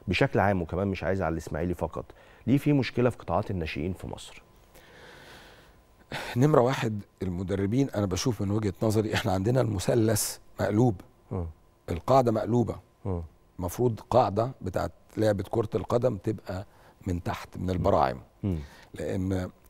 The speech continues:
Speaker 2: أنت النهاردة كمدرب مفروض تبقى كواليفايد إن أنت تدرب ال-، الولد ده في السن ده.
Speaker 1: مم.
Speaker 2: هل اتحاد الكورة أثقل المدربين دول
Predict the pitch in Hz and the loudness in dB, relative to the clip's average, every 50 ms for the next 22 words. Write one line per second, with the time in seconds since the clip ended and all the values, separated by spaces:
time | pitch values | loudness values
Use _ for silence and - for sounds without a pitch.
0 | _ - 117 127 117 - 117 113 113 104 95 110 139 139 123 107 104 - - - | _ 0 0 0 2 2 2 2 2 2 0 0 0 0 0 0 -2 -2 -4 -2
1 | - 110 101 104 117 107 117 127 127 127 135 139 135 98 92 - - 117 107 - | 0 0 2 2 2 2 0 2 2 0 -2 -2 -4 -8 -8 -6 -4 -4 -4 -4
2 | - - - 98 - - 107 104 101 98 - - 120 127 113 - - - - - | -4 -6 -6 -6 -6 -2 -2 -2 -2 -2 -4 -4 -2 -4 -4 -6 -8 -20 -20 -20
3 | _ _ _ _ _ _ - _ _ _ - - 92 90 95 113 120 123 - 123 | _ _ _ _ _ _ -20 _ _ _ -2 0 0 2 2 2 2 2 2 2
4 | 120 131 - - - _ _ _ _ _ _ - - 101 90 113 135 135 123 107 | 0 0 0 -8 -20 _ _ _ _ _ _ -8 -4 2 2 4 4 4 2 0
5 | 90 85 - _ _ _ _ _ - - 90 90 87 80 - - - 101 98 104 | 0 -4 -12 _ _ _ _ _ -10 -8 -8 -6 -6 -8 -8 -4 -2 2 4 4
6 | 123 131 127 113 110 127 120 - - 107 - - 110 101 95 90 85 87 - - | 4 4 4 2 0 -2 -2 -4 -6 -6 -4 -4 -4 -2 -4 -4 -6 -8 -10 -12
7 | - - 82 71 71 80 - 156 170 151 120 117 - - - - - 139 131 123 | -12 -10 -8 -6 -2 2 4 4 4 4 2 -2 -6 -6 -6 -4 -2 -2 -2 -2
8 | 107 - - 127 135 123 117 - - - 143 151 - - - 117 107 104 101 101 | -4 -4 -2 0 0 0 0 -2 0 0 0 0 -2 -2 -2 0 0 0 0 -2
9 | 101 101 98 104 104 107 107 117 135 135 117 107 113 117 - 98 | -2 -4 -2 -2 -2 -2 -2 0 0 0 0 0 -2 -2 -2 -4